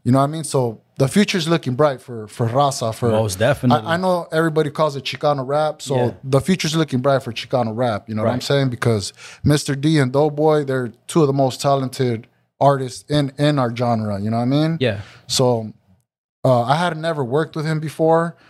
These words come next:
Speaker 1: Um, I met his manager. I met his manager through, um, my homie Kobe on, Kobe on the Mons.
Speaker 2: Yeah, he
Speaker 1: Shout
Speaker 2: shot-,
Speaker 1: out to my
Speaker 2: yeah,
Speaker 1: boy
Speaker 2: shout out to
Speaker 1: Kobe
Speaker 2: them.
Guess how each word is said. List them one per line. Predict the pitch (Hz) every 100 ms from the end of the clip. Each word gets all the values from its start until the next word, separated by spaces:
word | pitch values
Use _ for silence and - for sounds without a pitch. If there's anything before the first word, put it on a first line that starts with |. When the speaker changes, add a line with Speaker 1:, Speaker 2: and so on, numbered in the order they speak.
| - _ _
Speaker 1:
Um, | 110 123 117 101 95 - _ _ _ _ _ _ -
I | -
met | 139 151
his | 151 120
manager. | 135 156 156 117 120 107 104 -
I | 120
met | 123 147
his | 123
manager | 123 139 143 131
through, | 127 - 127
um, | 123 117 104 95
my | 117 123
homie | 135 143 117
Kobe | 156 151 135
on, | 127 117 107
Kobe | - 143 135
on | 131
the | 120
Mons. | 131 143 123 104 - -
Speaker 2:
Yeah, | 117 147 156
he | 139
Speaker 1:
Shout | - 147
Speaker 2:
shot-, |
Speaker 1:
out | 139
to | 143
my | 143
Speaker 2:
yeah, | 127
Speaker 1:
boy | 143 131
Speaker 2:
shout |
out |
to | 160
Speaker 1:
Kobe | 165 147 139
Speaker 2:
them. | 127 107